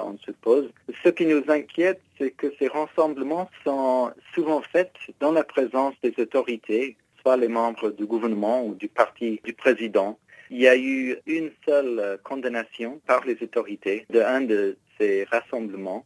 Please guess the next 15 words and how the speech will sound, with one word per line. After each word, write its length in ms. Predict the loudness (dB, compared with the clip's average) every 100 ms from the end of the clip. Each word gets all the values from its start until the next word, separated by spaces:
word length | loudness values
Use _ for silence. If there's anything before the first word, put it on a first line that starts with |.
| -2
qui 140 | 0
appelait 260 | 0 2 2
à 100 | 2
la 220 | 0 -2
haine. 340 | -2 -4 -8 -14 _ -6
Et 80 | 0
donc 240 | 0 0
nous 80 | -4
sommes 180 | -2 0
inquiets 460 | -2 0 2 2
que 220 | 0 -2
jusque-là, 600 | -2 -6 -6 -2 2 2
il 80 | 0
n'y 80 |
a 60 | -2